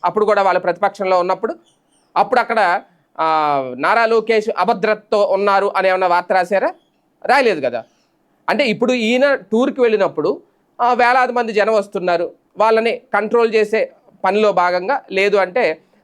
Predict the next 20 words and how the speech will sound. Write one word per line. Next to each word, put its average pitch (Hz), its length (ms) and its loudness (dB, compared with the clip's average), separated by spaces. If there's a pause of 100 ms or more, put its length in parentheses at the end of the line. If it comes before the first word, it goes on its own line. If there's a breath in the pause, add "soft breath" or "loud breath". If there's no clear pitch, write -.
(120)
ప్రతిపక్ష 220 420 0
నాయకుడికి 208 460 0
భద్రత 190 400 -2
కల్పించే 190 480 -2
విషయంలో, 170 480 -2 (600)
ఆ, 226 80 2
ప్రభుత్వం 247 480 0
సరిగ్గా 240 300 0
పట్టించుకోవట్లేదు 202 920 -2
అనేది 160 440 0 (400)
ఆయన 240 200 2
దాని 220 220 0
మీద 240 120 4
కోర్టుకు 226 440 0
కూడా 196 200 2
వెళ్ళారు, 156 560 0
కోర్టులో 226 280 2
పిటిషన్ 202 440 -2
కూడా 180 180 2
వేశారు, 156 500 -2